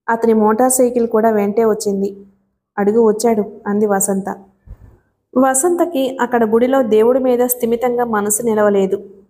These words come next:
ప్రీతి కళ్ళు మూసుకుని దండం పెడుతుంటే తను కళ్ళు తెరిచే దండం పెట్టింది.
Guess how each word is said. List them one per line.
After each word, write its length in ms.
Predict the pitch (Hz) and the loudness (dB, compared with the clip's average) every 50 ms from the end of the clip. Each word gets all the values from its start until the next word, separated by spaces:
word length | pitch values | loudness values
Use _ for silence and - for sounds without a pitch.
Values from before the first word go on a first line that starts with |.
| _ _ _ _ _ _ _ _ _ _ - | _ _ _ _ _ _ _ _ _ _ 0
ప్రీతి 260 | 311 320 339 330 339 | 2 2 2 2 2
కళ్ళు 280 | 339 - 254 226 233 247 | 0 2 0 2 2 2
మూసుకుని 460 | 262 285 285 294 - 277 262 254 254 | 0 0 0 0 -2 -2 0 0 0
దండం 320 | 220 220 208 214 233 254 | 2 2 0 2 0 0
పెడుతుంటే 760 | 254 254 254 247 247 247 233 226 - 214 214 208 226 - - - 233 | 2 2 0 0 2 0 -2 0 0 0 0 0 -2 -8 -6 -2 0
తను 120 | 226 233 | 0 0
కళ్ళు 280 | 226 - 220 220 233 254 | 0 0 0 2 2 0
తెరిచే 380 | 247 - 208 214 214 - 262 | 0 2 0 0 2 2 0
దండం 300 | 233 233 214 214 220 220 | 2 2 2 0 0 0
పెట్టింది. 520 | 214 208 190 196 202 196 190 196 202 208 | 0 0 -2 0 -2 -2 -2 -2 -4 -8